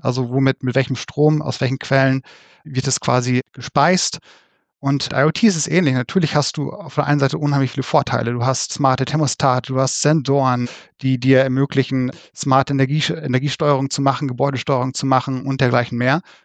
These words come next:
Kreieren natürlich auch eine Menge Daten. Die müssen gespeichert werden, die wollen analysiert werden.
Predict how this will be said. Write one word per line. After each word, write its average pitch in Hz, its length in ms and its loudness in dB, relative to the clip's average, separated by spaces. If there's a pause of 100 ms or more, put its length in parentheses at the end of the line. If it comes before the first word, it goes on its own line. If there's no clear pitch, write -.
(160)
Kreieren 139 320 0
natürlich 151 380 0
auch 139 140 0
eine 143 100 -2
Menge 143 240 2
Daten. 143 440 -2
Die 123 60 -10
müssen 127 320 -6
gespeichert 147 480 -2
werden, 131 180 0
die 127 140 0
wollen 131 220 0
analysiert 135 640 0
werden. 139 320 2